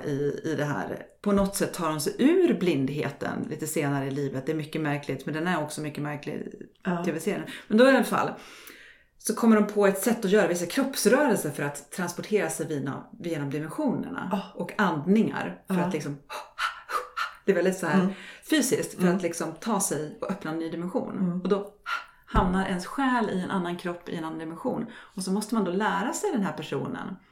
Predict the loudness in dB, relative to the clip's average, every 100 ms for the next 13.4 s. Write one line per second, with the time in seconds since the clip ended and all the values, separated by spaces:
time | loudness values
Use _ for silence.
0 | -4 0 4 6 6 2 2 2 2 0
1 | 0 0 0 -2 -2 0 4 4 4 2
2 | 0 2 0 0 -2 -4 -4 -2 -2 -2
3 | -6 -14 -8 -4 -4 -6 -6 -6 -4 -4
4 | -4 -6 -4 0 2 4 4 2 2 0
5 | -2 -2 -2 -4 -10 -18 -20 -20 -10 -6
6 | -4 -4 -2 2 2 2 0 -2 -2 -4
7 | -2 -4 -6 -6 -6 -6 -4 -4 -4 -8
8 | -2 2 2 2 -2 0 0 0 0 0
9 | 0 2 2 0 -2 -2 -4 -4 -6 -8
10 | -10 -6 -6 -4 -6 -6 0 0 0 -4
11 | _ _ _ -10 -2 2 4 4 2 2
12 | 0 0 2 0 -4 -6 0 2 2 2
13 | 2 2 0